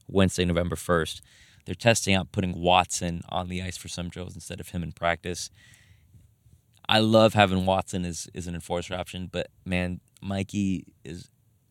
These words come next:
earning his place as a bona fide fourth liner on this team, and I wanna see him stay there. So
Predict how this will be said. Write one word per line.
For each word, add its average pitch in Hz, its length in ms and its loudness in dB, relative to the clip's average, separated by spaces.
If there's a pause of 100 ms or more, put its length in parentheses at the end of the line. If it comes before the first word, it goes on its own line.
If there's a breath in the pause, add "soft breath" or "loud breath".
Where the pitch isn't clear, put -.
(120)
earning 98 300 -2
his 87 160 -6
place - 580 -8 (320)
as 90 160 -6
a 85 60 -14
bona 90 320 -6
fide 92 260 -12
fourth - 220 -16
liner 62 240 -10
on - 100 -8
this - 140 -12
team, - 360 -14
and 67 280 -16
I - 100 -10
wanna 98 160 -12
see - 160 -14
him 67 100 -16
stay 50 240 -10
there. - 140 -10
So - 240 -6